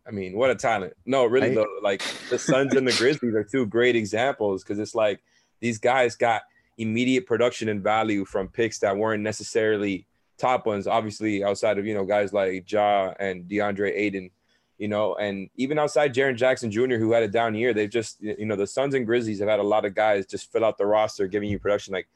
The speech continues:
Speaker 1: I remember I watched the Grizzlies here, uh, when they played the Heat,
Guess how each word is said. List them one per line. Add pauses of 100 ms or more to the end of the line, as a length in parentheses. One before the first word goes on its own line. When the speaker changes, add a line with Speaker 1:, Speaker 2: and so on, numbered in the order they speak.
(300)
Speaker 1:
I
remember (140)
I
watched
the
Grizzlies
here,
uh,
when
they
played
the
Heat,